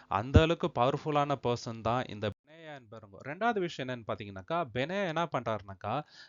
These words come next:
தாவீது ராஜாவின் படையை வந்து அவரு சீஃபா இருந்து வழி நடத்துறாரு. அது எப்ப? இது வந்து ஒண்ணு நாளாகமம் இருபத்தி ஏழாம் அதிகாரம் ஐந்து ஆறு வசனங்கள். "மூன்றாவது மாதத்தின் மூன்றாம் சேனாதிபதி யோதாவின் குமாரனாகிய பெனாயா என்னும்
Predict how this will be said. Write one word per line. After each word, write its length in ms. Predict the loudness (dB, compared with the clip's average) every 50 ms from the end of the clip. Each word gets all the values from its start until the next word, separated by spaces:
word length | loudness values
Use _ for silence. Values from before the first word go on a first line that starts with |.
| _ _ 12
தாவீது 560 | 12 12 12 12 6 4 0 -2 -4 -4 -2
ராஜாவின் 500 | -2 -2 -4 -4 -6 -8 -10 -10 -12 -14 -10
படையை 420 | -10 -8 -6 -6 -6 -6 -8 -8
வந்து 540 | -10 -12 -14 -14 -12 -10 -10 -10 -10 -12 -14
அவரு 440 | -12 -12 -10 -8 -8 -8 -8 -10 -10 -8 -6
சீஃபா 340 | -4 -4 -4 4 8 8 8
இருந்து 300 | 8 4 2 2 2 4
வழி 200 | 6 4 4 4
நடத்துறாரு. 640 | 4 2 0 0 0 -2 0 0 0 0 -2 -6 -10 -2
அது 260 | 2 4 6 6 6
எப்ப? 220 | 4 6 4 4 2 _
இது 140 | _ -20 -18 -16
வந்து 320 | -14 -10 -8 -6 -6 -4
ஒண்ணு 180 | -4 -4 -2 2
நாளாகமம் 640 | 4 4 6 8 6 6 4 0 -2 -2 -2 -2
இருபத்தி 480 | -2 -2 0 2 2 2 0 0 -6 -2
ஏழாம் 380 | 0 0 4 4 4 4 4 2
அதிகாரம் 460 | -2 -2 0 0 0 0 -2 -4 -4
ஐந்து 380 | -4 -2 -2 -2 -2 0 0
ஆறு 140 | 0 0 -2
வசனங்கள். 560 | -4 -6 -6 -6 -8 -6 0 0 2 2 0 -2 -8 -18 -20 -20 -20 _ -8
"மூன்றாவது 640 | -2 0 0 2 6 6 8 8 8 8 6 2
மாதத்தின் 560 | 2 4 4 4 4 4 0 -2 -2 -4 -4 -2
மூன்றாம் 520 | -2 -2 -2 0 4 4 4 4 4 0 -4 -4
சேனாதிபதி 800 | -2 -2 2 4 4 4 4 4 0 0 -2 -2 -2 -4 -4 -4 -2
யோதாவின் 760 | 0 2 4 4 4 2 2 2 2 4 2 2 0 -2 -6
குமாரனாகிய 840 | -6 -6 -6 -2 0 0 0 0 0 -2 0 0 0 0 -2 -4 -4 -4
பெனாயா 500 | -4 -4 -2 -2 0 0 0 0 0 0
என்னும் 400 | -2 -4 -4 -4 -6 -8 -8 -10